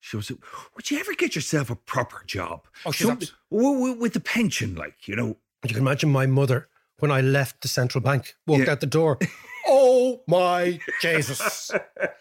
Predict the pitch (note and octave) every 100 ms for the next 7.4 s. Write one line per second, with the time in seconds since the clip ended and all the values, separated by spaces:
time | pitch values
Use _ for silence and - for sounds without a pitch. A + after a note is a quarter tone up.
0 | - D#3+ - - D#3 - - C4 D4+ -
1 | A3 G3+ C3+ A#2+ C#4 D4+ C4+ A3+ C4+ C4+
2 | C4+ C#4+ A3+ A3+ C4+ C4+ B3 - B3 B3
3 | - C4 B3+ C4 B3 B3+ C4 C4 G4+ D#4
4 | G4+ G4+ F#4+ C4 C4+ C4+ C4+ A#4 A4+ F#4+
5 | G#4+ A4+ G#4 G#4+ G4+ F#4 F4 E4+ E4 F4
6 | E4 E4 C4+ D#4 D#4 D#4 D4+ C4+ C#4+ C#4+
7 | D4 C#4+ C#4+